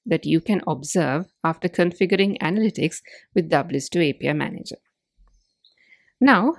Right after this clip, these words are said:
let's see how cloud-based analytics is configured with W S two A P I Manager. With this solution, the gateways will publish analytics statistics directly to the Choreo Analytics Cloud over the internet.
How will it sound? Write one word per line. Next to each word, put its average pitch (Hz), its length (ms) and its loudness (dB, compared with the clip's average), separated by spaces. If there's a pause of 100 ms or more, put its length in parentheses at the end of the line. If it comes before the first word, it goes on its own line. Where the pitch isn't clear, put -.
let's 226 260 2
see 269 160 4
how 240 180 2
cloud-based 226 1000 2
analytics 147 500 -2
is 165 200 0
configured 160 720 0 (300)
with 196 140 4
W 147 260 2
S - 120 -6
two 190 100 -2
A 151 100 4
P - 160 -4
I 156 60 2
Manager. 156 440 -4 (800)
With 226 200 4
this 370 200 2
solution, 220 800 2
the 175 160 2
gateways 196 840 2
will 175 160 4
publish 185 580 0
analytics 143 440 -2
statistics - 760 -4
directly 185 720 0
to 175 100 2
the 180 100 -2
Choreo 233 640 2
Analytics 143 500 -4 (140)
Cloud 147 360 2 (420)
over 160 200 2
the 175 120 2
internet. - 320 -4